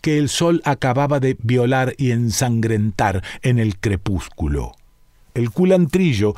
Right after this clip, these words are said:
simulaba una lluvia de esmeraldas en el cuello carnoso de los cocos. Los pinos estaban hechos de pestañas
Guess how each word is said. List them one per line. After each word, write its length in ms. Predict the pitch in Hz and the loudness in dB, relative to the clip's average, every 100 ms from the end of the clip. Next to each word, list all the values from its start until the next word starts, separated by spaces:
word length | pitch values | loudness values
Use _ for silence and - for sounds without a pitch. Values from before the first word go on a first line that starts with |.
| - | -6
simulaba 520 | - 170 160 156 151 151 | -2 2 4 4 2 0
una 180 | 143 | 0
lluvia 340 | 123 147 139 131 | 2 2 2 2
de 160 | 131 | 2
esmeraldas 680 | 127 117 127 131 123 113 - | 2 2 0 0 0 0 -2
en 100 | 127 | -2
el 120 | 113 | -2
cuello 300 | - 123 117 | -2 -2 -2
carnoso 680 | - 110 95 110 113 - 110 | -2 -4 0 0 -2 -2 -2
de 80 | 101 | -2
los 180 | 95 - | -4 -6
cocos. 600 | - - - - - - - - | -4 -4 -4 -8 -10 -14 -20 -8
Los 120 | - - | -6 -4
pinos 540 | 220 175 76 - - - - | -2 0 -2 -6 -12 -14 -8
estaban 380 | 101 120 120 120 | -4 -2 -2 -2
hechos 500 | 110 117 101 - - _ | -4 -4 -6 -10 -16 _
de 120 | - 98 | -6 -4
pestañas 840 | 98 - - 120 107 107 90 - | -6 -8 -6 -6 -4 -4 -6 -8